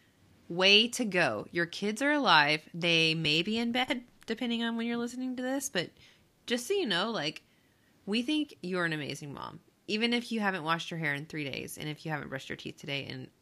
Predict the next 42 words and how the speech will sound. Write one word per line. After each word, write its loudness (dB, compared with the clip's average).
flossed -2
and -10
God -2
knows -10
when, -10
which -12
I'm -6
gonna -6
be -6
honest -10
with -20
you, -8
I -16
have -16
not -10
flossed, -12
like, -14
all -8
week. -18
And -2
I'm -2
fine -4
with -6
that. -6
Like, -8
you've 2
come 0
to -8
the 0
right 0
place, -10
basically. -6
If 4
you 0
bought 6
your 4
yoga 2
pants -2
at 4
Costco 2
or 4
Target, 0